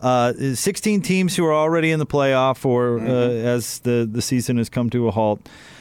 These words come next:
Speaker 1: And then, uh, four teams from the Western Conference in some way to play their way in. And those four teams are Portland, New Orleans, Sacramento,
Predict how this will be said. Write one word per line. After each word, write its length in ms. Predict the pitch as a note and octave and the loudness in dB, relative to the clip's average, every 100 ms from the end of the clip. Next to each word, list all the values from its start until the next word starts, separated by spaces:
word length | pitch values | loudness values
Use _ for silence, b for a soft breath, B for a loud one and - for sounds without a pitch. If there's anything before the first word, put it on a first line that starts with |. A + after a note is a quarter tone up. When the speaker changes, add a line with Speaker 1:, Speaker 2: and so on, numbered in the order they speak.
| B | B
Speaker 1:
And 220 | C3+ C3+ | -4 0
then, 380 | C#3 C#3 C3+ C3+ | 0 0 0 0
uh, 200 | B2+ B2+ | 0 -2
four 360 | A#2+ - F3 F#3+ | -2 0 2 0
teams 340 | - E3 D3 | 0 0 0
from 220 | - D3 C#3+ | -2 -2 0
the 80 | |
Western 420 | B2+ C#3+ - C#3+ C3 | 2 0 0 -4 -2
Conference 640 | - C3 A#2+ B2+ A#2 - | -2 -2 -2 -2 -2 -2
in 140 | B2 | -2
some 420 | A2+ - D#3+ D3+ | 0 0 0 0
way 560 | C#3+ C3+ C3+ B2+ B2 A2+ B B - | 0 0 2 2 2 -2 B B -6
to 140 | D3 | -4
play 360 | B2 - D3 C#3+ | -4 -2 2 2
their 200 | C3 B2 | 2 2
way 280 | B2 A#2+ A#2+ | 2 2 2
in. 160 | A#2 | 2
And 100 | A2+ | 0
those 160 | B2 B2 | 0 -2
four 240 | - B2+ | 0 -2
teams 420 | - B2 A#2 G#2+ | 0 0 0 0
are 220 | A#2 A2 G#2+ | 0 0 0
Portland, 480 | - B2 A2+ A#2 | 0 0 0 0
New 80 | A2 | 2
Orleans, 420 | A2 A2+ A2 G#2+ | 2 2 0 -2
Sacramento, 720 | - A#2+ A2+ A#2 A2 G#2+ G#2 | -2 -2 -2 0 0 2 0